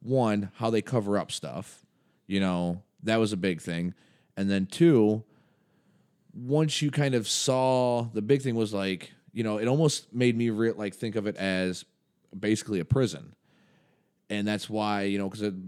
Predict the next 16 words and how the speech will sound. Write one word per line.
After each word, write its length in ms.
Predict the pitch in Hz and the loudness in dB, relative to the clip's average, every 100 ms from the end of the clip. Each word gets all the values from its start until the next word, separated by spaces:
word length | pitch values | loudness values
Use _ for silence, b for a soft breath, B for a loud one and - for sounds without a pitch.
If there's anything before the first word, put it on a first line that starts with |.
| 101 | -4
mainly 320 | 123 120 110 | -2 2 0
focused 380 | - 110 101 113 | 2 0 0 -4
around 480 | 98 104 107 101 92 | -2 -2 0 0 0
the 120 | 90 | -2
attacks 640 | 82 - 120 98 - - | -4 -6 -4 -4 -6 -12
of, 180 | - 90 | -12 -14
from 240 | - 98 92 | -6 -4 -2
these, 480 | 90 87 85 - - _ _ _ _ _ | -2 -4 -6 -12 -16 _ _ _ _ _
uh, 520 | 87 80 71 62 55 53 _ | -10 -8 -10 -12 -14 -18 _
orcas 480 | 110 95 80 87 82 | -2 -2 -2 -4 -2
and 180 | 85 82 | -4 -4
killer 200 | 101 87 | -2 -2
whales 320 | 87 85 85 | 0 -2 -4
and 100 | 87 | -6
stuff, 180 | 92 85 B B B B | -6 -8 B B B B
that, 460 | 110 107 101 95 - | 2 4 4 0 -6